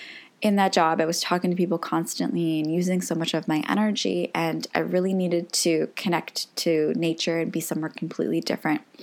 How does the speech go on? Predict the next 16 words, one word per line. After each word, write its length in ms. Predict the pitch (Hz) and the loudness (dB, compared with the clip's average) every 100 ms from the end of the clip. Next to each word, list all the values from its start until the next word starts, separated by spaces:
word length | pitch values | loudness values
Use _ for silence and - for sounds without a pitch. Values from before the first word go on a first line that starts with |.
| - - - - | -16 -14 -14 -2
and 160 | 233 226 | 0 4
somewhere 240 | 254 269 | 4 4
that 120 | 277 | 4
inspired 640 | 269 269 - 226 247 262 | 4 2 2 2 4 2
me, 280 | 180 156 156 | 2 0 0
and, 240 | 156 156 - | 0 -2 -4
and 140 | - 180 | -4 -2
somewhere 260 | 185 196 | 0 0
I 140 | 196 190 | 2 2
would 100 | 190 | 2
wanna 200 | 190 185 | 0 0
take 240 | - 180 | 0 -2
photos 680 | - 170 175 175 160 165 160 | 0 2 4 4 2 0 0
and 140 | - | -2
just, 260 | 170 156 - | 0 -2 0
like, 240 | 160 - | 0 0